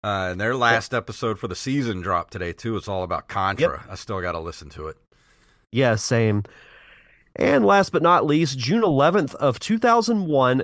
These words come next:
Speaker 2: Konami releases Castlevania Circle of the Moon for Game Boy Advance in North America.
Speaker 1: Fantastic.
Speaker 2: Here.
Speaker 1: Always gotta love some Castlevania.
Speaker 2: Yeah, and tho-, those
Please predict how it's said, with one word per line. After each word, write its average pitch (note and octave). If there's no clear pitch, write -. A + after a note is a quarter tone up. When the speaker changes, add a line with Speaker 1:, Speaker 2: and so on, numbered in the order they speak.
Speaker 2:
Konami E3+
releases C3+
Castlevania E3+
Circle -
of A#2+
the B2
Moon D3
for C3+
Game A#2+
Boy C#3
Advance A#2
in G#2
North G2+
America. G2
Speaker 1:
Fantastic. A#2
Speaker 2:
Here. D#3+
Speaker 1:
Always G#2+
gotta F2
love F#2
some -
Castlevania. -
Speaker 2:
Yeah, A#2+
and D3
tho-, G3+
those F#3